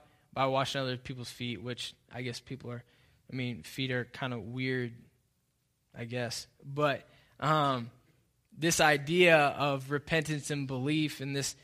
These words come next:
this idea of remembering, um, how to humbly serve, to get on our knees and humbly serve, um, is essential for us as believers to, to continue to grow, to continue to walk,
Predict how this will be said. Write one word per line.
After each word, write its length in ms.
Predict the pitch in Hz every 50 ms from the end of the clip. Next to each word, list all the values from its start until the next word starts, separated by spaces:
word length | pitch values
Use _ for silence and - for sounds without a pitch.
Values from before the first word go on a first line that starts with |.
| - - - _
this 180 | - 156 143 -
idea 300 | 143 143 139 143 151 156
of 100 | 147 143
remembering, 800 | 139 139 139 143 151 151 151 147 147 143 135 131 127 127 123 127 - _ _ _ _ _ _ _ -
um, 220 | - 131 127 123 120
how 180 | - 143 147
to 80 | 143 131
humbly 480 | 113 - 160 170 165 151 143 139 131
serve, 480 | 123 - - - 143 147 156 151 139 -
to 100 | - 139
get 180 | 131 135 143 147
on 160 | 143 139 135
our 80 | 135 127
knees 240 | 131 135 135 135 131
and 100 | 127 127
humbly 300 | 139 139 131 131 127 120
serve, 340 | - 135 131 127 123 123 - - - - - _ _ -
um, 260 | 127 131 127 123 - -
is 160 | 151 147 143
essential 500 | 135 123 - - 151 151 143 - 135 123
for 180 | - - 135
us 160 | 131 135 - -
as 280 | - 131 147 156 139
believers 600 | 131 131 123 117 120 143 143 131 127 123 120 -
to, 240 | - - 131 123 123 123 - _ _ _ _ _ _ _ _ _ _
to 80 | - 139
continue 480 | - - 131 123 - - 151 147 143 131
to 140 | - 139 127
grow, 300 | 123 127 127 127 120 123
to 120 | 117 - 131
continue 460 | - 135 123 - - 135 131 127 123
to 160 | - - 127
walk, 440 | 123 127 127 131 127 113 - -